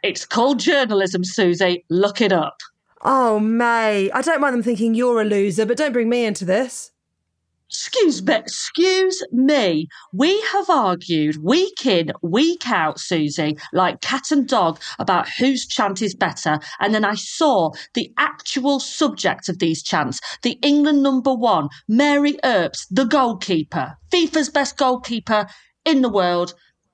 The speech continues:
Speaker 1: I asked her. She said it was my chant. Sorry you didn't like the results.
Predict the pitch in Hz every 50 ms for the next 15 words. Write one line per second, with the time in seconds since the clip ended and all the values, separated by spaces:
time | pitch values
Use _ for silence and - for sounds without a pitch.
0 | _ 226 233 233 220 190 170 - - - - 190 170 160 165 165 - _ _ _
1 | _ _ _ - - - 359 381 339 - - 208 160 165 - - 156 - 175 170
2 | 165 165 165 - - 196 170 165 143 - - - - - - 202 190 180 185 185
3 | 180 175 175 170 156 170 - 160 151 143 - - 151 156 151 151 147 123 120 -
4 | - - - - - -